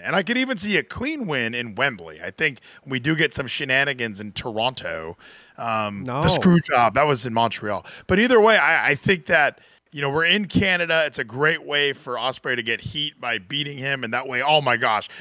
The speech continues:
Speaker 1: I wanna pay my hard-earned dollars to watch Ospreay get his at, for-, uh,
Speaker 2: No.
Speaker 1: at, at Forbidden Door three in, in Wembley.
Speaker 2: No, this is Will's story, not Kenny's story.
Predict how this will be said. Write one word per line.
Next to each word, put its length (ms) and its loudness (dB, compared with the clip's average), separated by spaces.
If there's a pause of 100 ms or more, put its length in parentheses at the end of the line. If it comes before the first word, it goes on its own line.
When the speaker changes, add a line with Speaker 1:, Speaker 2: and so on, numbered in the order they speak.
(100)
Speaker 1:
I 160 6
wanna 320 6
pay 300 0
my 340 2
hard-earned 720 2
dollars 680 2 (220)
to 120 -6
watch 520 -2
Ospreay 520 0
get 280 0
his 560 -2 (260)
at, 240 0
for-, 160 -8 (100)
uh, 320 -4
Speaker 2:
No. 380 -4 (100)
Speaker 1:
at, 60 0
at 80 -2
Forbidden 300 2
Door 180 6
three 540 2
in, 140 -10
in 180 -8
Wembley. 400 -4
Speaker 2:
No, 160 2
this 260 0
is 180 -2
Will's 360 4
story, 340 4
not 180 4
Kenny's 320 -2
story. 420 -10